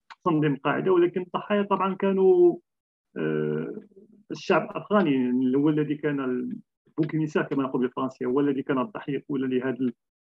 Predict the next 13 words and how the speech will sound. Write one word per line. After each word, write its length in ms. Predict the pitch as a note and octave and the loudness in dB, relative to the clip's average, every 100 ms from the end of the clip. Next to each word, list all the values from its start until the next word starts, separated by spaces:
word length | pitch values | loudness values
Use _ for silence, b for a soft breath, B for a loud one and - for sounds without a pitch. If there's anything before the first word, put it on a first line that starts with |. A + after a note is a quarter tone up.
| - | -2
هذا 140 | D#3 | 0
ال-، 320 | C#3 B2+ - - - | 2 0 -2 -10 -2
ما 140 | D3 | 0
سمت-، 340 | D3+ D3+ D3 - - - - | 0 0 -2 -4 -14 -16 -8
سميتيه 380 | D3+ D3 C3 C#3 | -4 -2 -2 -2
قبل 240 | B2 A#2+ | -2 -4
قليل، 420 | B2 - C3+ B2 A#2 | -4 -4 -2 0 0
آه، 240 | A#2+ B2+ _ _ _ _ _ _ - | -4 -8 _ _ _ _ _ _ 2
قصر 280 | A3+ - G3+ | 2 4 2
النظر 400 | E3+ D3+ C3+ B2+ | 4 0 2 2
السياسي 680 | B2 A#2+ A#2+ - C3+ C#3+ C3+ | 0 -2 -6 -2 -2 0 -2
لدى 220 | A#2+ B2+ A#2+ - - - - - | -2 -4 -8 -14 -14 -12 -12 -4
تنظيم، 580 | D#3 C3+ C#3+ C3 C3 | -2 0 0 0 -4